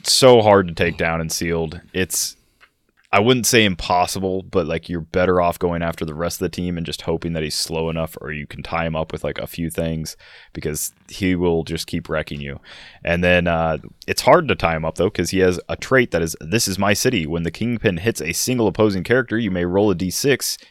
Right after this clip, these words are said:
If you do, instead of dealing damage, knock back the hit character in a direction of your choice, a number of squares equal to the result." So,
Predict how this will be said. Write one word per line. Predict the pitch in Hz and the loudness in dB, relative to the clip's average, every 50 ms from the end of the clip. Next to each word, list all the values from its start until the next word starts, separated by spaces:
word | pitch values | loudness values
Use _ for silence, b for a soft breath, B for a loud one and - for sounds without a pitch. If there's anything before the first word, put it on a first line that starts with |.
| b b | b b
If | - 87 92 - - | -6 -6 -6 -6 -6
you | 87 82 | -4 0
do, | 87 110 120 123 123 | 2 2 2 2 2
instead | 104 87 - - 98 90 | 0 -2 -2 0 0 0
of | 87 80 | 0 0
dealing | 80 95 92 87 85 85 | 0 -2 0 0 -2 -2
damage, | 82 95 98 104 117 120 - - - - | -2 0 0 0 -2 -4 -6 -10 -12 -12
knock | 87 90 92 104 117 131 - - | -10 -8 -6 -2 -2 -4 -4 -2
back | - 101 - - - | -2 -2 -2 -2 -2
the | - 82 | -4 -4
hit | 95 82 - - | -4 -4 -4 -4
character | - 87 87 90 - - 120 117 - | -4 -2 -2 -2 -2 -2 -4 -4 -4
in | - 87 92 | -4 -4 -4
a | 90 87 | -4 -4
direction | - 87 82 95 117 - - - 107 - | -4 -4 -2 -2 -2 -2 -2 -6 -6 -6
of | - 87 82 82 | -6 -6 -4 -2
your | 90 101 120 123 | 0 0 0 0
choice, | - - - 127 147 151 117 135 160 - - B B B B B B B | -2 -2 -2 0 2 2 2 0 -4 -8 -12 B B B B B B B
a | - 90 92 | -4 -4 -2
number | 95 98 113 147 131 127 117 101 | 0 0 -2 -2 0 0 0 0
of | 87 - | 0 -2
squares | - - 123 117 120 120 110 - | -2 0 2 2 2 2 0 -4
equal | - 95 98 - 104 104 | -6 -6 -4 -2 -4 -4
to | - - | -2 -2
the | 107 104 | -2 0
result." | 107 107 95 98 107 98 76 - - _ b b b b b b b b b b | 0 0 2 0 0 0 -2 -6 -10 _ b b b b b b b b b b
So, | - 87 85 82 80 80 78 76 | -2 0 0 0 0 -2 -4 -6